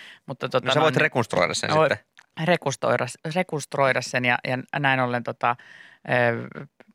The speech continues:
Speaker 1: esittää teille erilaisia animaatioääniä. Mä löysin kuin löysinkin tän pätkän, minkä mä oon
Speaker 2: Siis
Speaker 1: mä oon tehnyt tän nyt, mä oon tehnyt tän, i-, hyvät ihmiset, vuonna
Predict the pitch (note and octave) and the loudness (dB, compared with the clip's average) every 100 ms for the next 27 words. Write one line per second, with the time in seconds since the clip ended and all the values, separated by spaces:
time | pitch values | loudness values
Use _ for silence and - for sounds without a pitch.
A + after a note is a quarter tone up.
0 | _ - _ _ _ - _ - - C#3+ | _ -20 _ _ _ -20 _ -16 -6 -6
1 | B2+ - B2+ - C#3 C3 - - C#3 B2+ | -6 -10 -14 -6 -4 -4 -4 -6 -4 -4
2 | C3+ C#3 C#3 C#3 C3 C3+ - C#3+ C#3+ C#3+ | -4 -2 -2 -2 -4 -6 -4 -2 -2 -2
3 | D#3 D#3+ - _ _ - - A3 A#3+ E4+ | -6 -10 -14 _ _ -18 -2 2 4 4
4 | D#4+ G#3+ - E3+ F#3+ F3+ D3+ B2 - A2+ | 4 0 2 4 6 4 2 -4 -6 -4
5 | A#2 A#2+ B2+ B2 - A2+ - G#3 A#3+ C4+ | -2 -2 -2 -4 -4 -4 -2 0 2 4
6 | C4+ B3 E3+ - - _ - - C#4+ C#4+ | 4 2 -2 -4 -8 _ -8 2 4 4
7 | E4 F4 D#4+ G3+ - D3+ D3 C#3+ _ - | 4 4 4 2 0 0 0 -2 _ -4
8 | A#3 A#3 - - - _ G3 G#3 - B3 | -2 -2 -6 -16 -20 _ 2 2 4 2
9 | A#3+ F3 - D3 C3+ _ _ - F#3 G3+ | 4 0 0 -2 -2 _ _ 0 6 6
10 | D#3+ - F3 C#3+ B2+ B2 - _ _ _ | 4 2 2 2 0 -2 -6 _ _ _
11 | _ D#3+ C#3+ | _ -2 -2